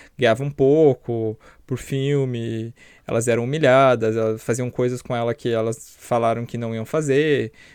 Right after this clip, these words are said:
né, chegava lá o ator no filme e acabava fazendo. E um tempo atrás, né, surgiu uma denúncia, eu até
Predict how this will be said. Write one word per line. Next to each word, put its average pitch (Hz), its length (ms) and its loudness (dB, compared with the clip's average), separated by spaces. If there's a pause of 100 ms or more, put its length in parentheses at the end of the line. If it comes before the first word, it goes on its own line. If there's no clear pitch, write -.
(140)
né, 107 220 -2
chegava 113 480 -2
lá 113 100 2
o 110 80 2
ator 117 260 -2
no 120 100 -8
filme 120 260 -8
e - 20 -6
acabava 120 340 -4
fazendo. 147 480 -6 (540)
E 190 60 -4
um 190 60 -4
tempo 214 260 4
atrás, 190 580 6
né, 139 100 -2
surgiu 143 280 -2
uma 147 120 0
denúncia, 139 500 -2
eu 156 100 0
até 202 200 0